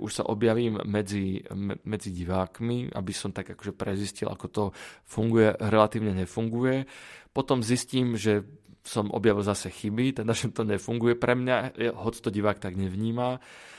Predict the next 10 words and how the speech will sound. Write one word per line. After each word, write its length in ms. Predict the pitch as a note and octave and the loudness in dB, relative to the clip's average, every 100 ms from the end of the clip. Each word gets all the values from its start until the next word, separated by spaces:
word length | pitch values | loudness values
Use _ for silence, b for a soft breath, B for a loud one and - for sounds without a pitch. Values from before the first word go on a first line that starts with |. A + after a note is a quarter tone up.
| B B | B B
A 240 | - G2+ - | 2 4 6
radšej 400 | A2+ A#2 A#2 B2+ | 6 4 2 -2
sa 160 | A#2+ | -4
potom 240 | A#2+ A2+ G#2+ | -4 -4 -2
držím 240 | A2 A#2 | -2 -2
v 80 | A2 | -2
tom 160 | G#2 | -4
zákulisí, 640 | G2 G#2 G2+ A2+ A2 - G2+ | 0 0 2 -2 -2 -2 -2
aby, 320 | F#2+ G#2 G#2 | 0 -2 -2
aby 320 | A2 G#2 A2 | -4 -4 -4